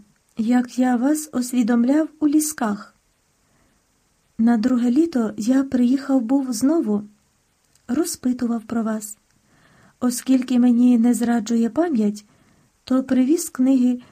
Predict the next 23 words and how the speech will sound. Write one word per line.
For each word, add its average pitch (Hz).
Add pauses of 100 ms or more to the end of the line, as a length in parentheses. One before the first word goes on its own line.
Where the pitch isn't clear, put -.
(120)
що -
їх 262
спеціально 269
для 240
вас 285
підібрав 247
у 311
Львові. 214 (920)
Але, 220
на 214
жаль, 220 (1200)
тітка 277
Максимовичева 262
сказала 240
мені, 294 (420)
що -
ви 220
вже 311 (400)
добродійка 220 (100)
Річинська. 233 (840)
Я 240
тоді 240
зрозумів, 240